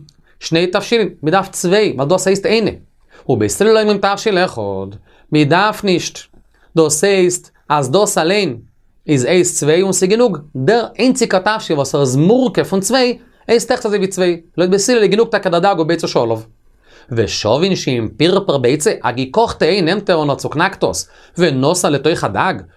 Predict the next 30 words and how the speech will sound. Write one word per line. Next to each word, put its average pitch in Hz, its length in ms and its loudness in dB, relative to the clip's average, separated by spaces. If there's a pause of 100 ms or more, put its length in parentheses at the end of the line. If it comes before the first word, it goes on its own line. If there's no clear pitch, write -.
(200)
אוי 190 100 2
שריסה 190 580 0
כפלוטוס, 208 600 -2
א 139 40 0
סורט 196 280 -2
ירקות, 180 480 0
ונוסע 170 380 0
לתוך 160 300 0
הדג, 135 300 0 (380)
דאס 139 200 0
ווערט 165 220 0
נישט - 160 -4
ממש 165 300 0
פארענציקט 165 640 -2 (260)
מיט 156 140 0
דעם 156 80 -2
פיש, 180 300 -2
אזוי 151 120 2
ווי 160 140 4
מיט 135 340 -2
פר-, 135 280 2
פרגלט 160 300 0
דער 127 120 0
פיש 175 260 -4
מיט 127 140 -2
איי, 175 100 2
ווערט 151 120 0
דאס 151 120 -8
ממש 156 260 0
איינס. - 340 -2